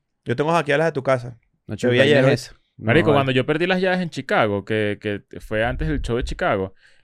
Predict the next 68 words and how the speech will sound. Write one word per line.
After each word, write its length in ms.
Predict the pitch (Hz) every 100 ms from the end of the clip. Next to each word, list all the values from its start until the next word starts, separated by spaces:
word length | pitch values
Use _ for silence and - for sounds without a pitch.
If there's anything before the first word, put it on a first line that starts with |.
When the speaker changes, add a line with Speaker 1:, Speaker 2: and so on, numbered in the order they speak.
| _ _ _ _ _ -
Speaker 3:
yo, 320 | 120 120 123
esto 260 | - -
para, 260 | 151 165 92
a 60 | 110
mí 80 |
me 80 | 117
sorprendió 360 | 147 196 123 113
demasiado. 500 | 156 - 135 107 98
No 80 | 95
sé 80 |
si 80 | 107
es 40 | 135
una 100 | 160
estupidez, 400 | 160 117 131 127
pero 320 | 123 113 101 _ _ _ _ _ _ _ -
mira, 340 | 143 156 139
dejé 380 | 123 113 117 120
las 160 | 131
llaves 200 | 143 151
en 40 | 160
el 100 | 113
carro. 420 | 135 123 104 101 120
Ah, 120 | 143
bueno, 300 | 151 135 104
ponte 220 | 117 120
al 120 | 143
lado. 360 | 139 104 92 92 _ _ _ -
Speaker 2:
Te 100 | 113
lo 120 | 104
prendo 240 | 113 113
desde 140 | 135 117
aquí. 140 | 107
Speaker 3:
Te 80 | 107
lo 120 | 110
prendo 240 | 107 107 113
desde 120 | 127
acá. 160 | 107 98 - - -
Speaker 2:
Claro. 260 | - - - - _
Speaker 1:
Pues, 220 | - 147 120
esas 240 | 127 120
vainas 240 | 113 107 131
dan 140 | 143
miedo. 340 | 110 90 82 _ _ -
Speaker 2:
Claro 240 | 98 107
que 80 | 135
dan 120 | 127
miedo. 240 | 156 160
Speaker 3:
Pero, 160 | 139 117
marico, 240 | 104 131
eso 120 | 123 120
me 80 | 143
sorprendió. 480 | 175 123 113 120
No 160 | 123 123
sé 100 | 117
si 120 | 131
es 80 | 165
viejo 340 | 127 170 123
eso, 260 | 127 147 107
pero 220 | 113 110
yo 180 | 104 104
que 440 | 131 139 131 120 117
Speaker 2:
Una 200 | 123 139
Speaker 3:
¿qué? 0 |
¿Qué 0 |
es 60 | 160
Speaker 2:
hipervigilancia 720 | 175 139 143 131 131 135 175
Speaker 3:
esto? 60 | 180
Speaker 2:
brutal. 420 | 165 135 135